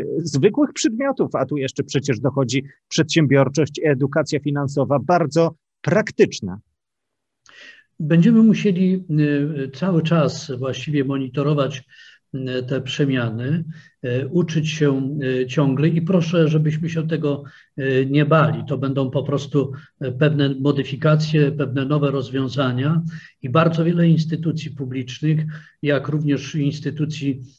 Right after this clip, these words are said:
Speaker 2: y, prywatnych, a-, ale także oczywiście szkół, uczelni będzie prowadzić, y, oraz organizacji pozarządowych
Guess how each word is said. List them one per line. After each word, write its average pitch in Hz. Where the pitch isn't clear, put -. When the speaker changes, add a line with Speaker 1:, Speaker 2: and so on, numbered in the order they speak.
Speaker 2:
y, 131
prywatnych, 143
a-, 185
ale 202
także 143
oczywiście 131
szkół, 156
uczelni 143
będzie 147
prowadzić, 139
y, 147
oraz 160
organizacji 160
pozarządowych 139